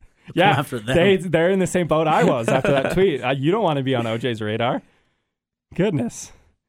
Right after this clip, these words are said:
Speaker 1: Do you have to have him for a un-, like, dedication ceremony? Like, unretiring of the
Speaker 2: <laughs>
Speaker 1: number thirty-two? You have to have him back? It's like,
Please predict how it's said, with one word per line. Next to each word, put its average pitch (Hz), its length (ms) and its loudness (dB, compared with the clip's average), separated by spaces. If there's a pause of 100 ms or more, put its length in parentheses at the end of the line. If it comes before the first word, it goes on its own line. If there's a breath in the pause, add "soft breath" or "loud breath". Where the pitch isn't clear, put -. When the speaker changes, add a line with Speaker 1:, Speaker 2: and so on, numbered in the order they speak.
(120)
Speaker 1:
Do 135 100 -4
you 131 160 0
have 131 160 0
to 151 60 2
have 135 180 0
him 135 160 0
for 127 220 0
a 110 180 0
un-, 131 400 0
like, 139 260 -4
dedication 147 640 -4
ceremony? 156 680 -4 (840)
Like, 123 180 -2 (100)
unretiring 147 960 0
of 135 200 -4
the 143 60 -4
Speaker 2:
<laughs> - 20 0
Speaker 1:
number 143 260 -2
thirty-two? 143 600 -4
You 135 200 -2
have 131 180 -2
to 143 80 -4
have 135 240 -2
him 135 180 -2
back? 127 360 -2
It's 117 320 -8
like, 113 240 -4